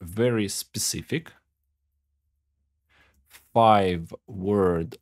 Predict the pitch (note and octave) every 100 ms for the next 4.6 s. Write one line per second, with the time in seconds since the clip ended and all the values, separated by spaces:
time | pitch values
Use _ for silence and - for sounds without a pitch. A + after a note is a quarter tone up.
0 | - E2+ D#2+ D#2 F#2 D#3 E3+ _ _ _
1 | _ _ - F#2+ F2 G2 A#2+ C#3+ E3 F3+
2 | - - _ _ - _ _ F#2+ F2 -
3 | - - E2+ E2 C#3+ G3+ _ _ _ _
4 | _ - B2+ C3 C3 B2